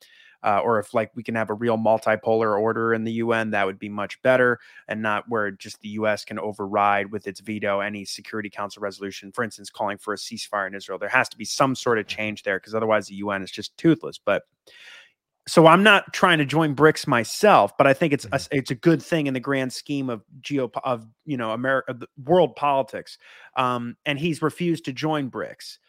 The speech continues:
Speaker 1: And so that's what Dan means, is that at every turn, Milei is following American foreign policy dictates. Um,
Speaker 2: Right.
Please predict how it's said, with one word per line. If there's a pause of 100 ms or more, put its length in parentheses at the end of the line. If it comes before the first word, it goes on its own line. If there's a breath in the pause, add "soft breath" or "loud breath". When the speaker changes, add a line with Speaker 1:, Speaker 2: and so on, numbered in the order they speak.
(260 soft breath)
Speaker 1:
And
so (100)
that's
what
Dan
means,
is
that
at
every
turn,
Milei
is
following
American
foreign
policy
dictates. (380 soft breath)
Um,
Speaker 2:
Right.